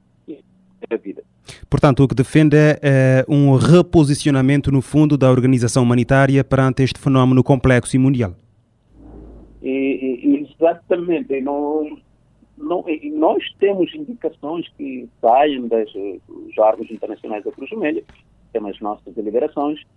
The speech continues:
Speaker 1: temos, eh, estruturas de resposta. Eh, neste caso, ca-, cabe às autoridades, eh, portanto, aproximarem-se, aproximar-se da Cruz Vermelha. A Cruz Vermelha tem muitas soluções.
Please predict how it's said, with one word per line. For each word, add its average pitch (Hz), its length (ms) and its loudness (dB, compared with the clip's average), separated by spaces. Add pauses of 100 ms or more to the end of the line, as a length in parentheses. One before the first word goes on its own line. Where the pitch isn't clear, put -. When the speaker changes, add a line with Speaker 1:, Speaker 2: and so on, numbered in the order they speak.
(280)
Speaker 1:
temos, 143 420 0
eh, 139 840 -4
estruturas 151 720 -4
de 123 80 -6
resposta. 82 560 -8 (540)
Eh, 110 240 -8
neste 110 400 -12
caso, 175 460 -2 (220)
ca-, 175 380 0
cabe 190 380 -4
às 214 120 -10
autoridades, 175 680 -8 (460)
eh, 185 360 -10 (200)
portanto, 175 280 -10
aproximarem-se, 196 880 -14
aproximar-se 185 680 -10
da 196 120 -4
Cruz 190 200 -10
Vermelha. 160 380 -8 (200)
A 160 100 -2
Cruz 202 140 -12
Vermelha 226 260 0
tem 202 180 0
muitas 202 500 -4
soluções. 131 500 -12